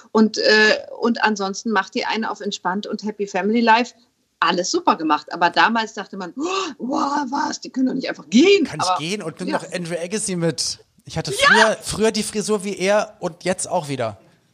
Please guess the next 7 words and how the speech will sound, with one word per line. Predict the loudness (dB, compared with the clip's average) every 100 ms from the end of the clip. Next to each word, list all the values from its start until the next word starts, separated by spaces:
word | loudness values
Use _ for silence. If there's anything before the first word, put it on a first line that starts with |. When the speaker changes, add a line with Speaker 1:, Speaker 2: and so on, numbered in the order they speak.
| _ -12
Speaker 1:
Ja, | 0 0
fast, | 2 0 0 -4
absolut. | -2 -2 -2 2 2 4
<laughs> | 2 4 0 0 -6 -6 -8 -12 -12 -4 -2 -2 -6 -14 -20 -20 -20 _ _ -6
Ja, | 0 0 0 -6
ach, | -8
ich, | -14 -14